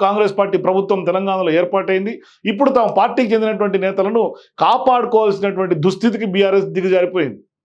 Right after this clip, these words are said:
So ఇప్పుడు వాస్తవానికి బీఆర్ఎస్ పార్టీలో ఇట్లాంటి స్థితికి ఏర్పడిందని వాళ్ళు కూడా కల్లో కూడా ఊహించుంటారు. కానీ ఇప్ప-, ఇప్పుడైతే మాత్రం బీఆర్ఎస్కి చేదాటిపోయింది పరిస్థితి. గడిచినటువంటి ఎన్నికల్లో గెలిచినటువంటి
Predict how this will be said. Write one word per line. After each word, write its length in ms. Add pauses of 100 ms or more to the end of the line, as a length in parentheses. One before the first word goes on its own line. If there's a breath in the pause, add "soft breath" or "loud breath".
(400 soft breath)
So 140
ఇప్పుడు 240
వాస్తవానికి 500
బీఆర్ఎస్ 440
పార్టీలో 480 (240)
ఇట్లాంటి 300
స్థితికి 400 (600 loud breath)
ఏర్పడిందని 440
వాళ్ళు 480
కూడా 180
కల్లో 220
కూడా 220
ఊహించుంటారు. 500
కానీ 200
ఇప్ప-, 260
ఇప్పుడైతే 460
మాత్రం 300 (240 soft breath)
బీఆర్ఎస్కి 720 (380 loud breath)
చేదాటిపోయింది 640
పరిస్థితి. 300 (380)
గడిచినటువంటి 560
ఎన్నికల్లో 460 (580 loud breath)
గెలిచినటువంటి 500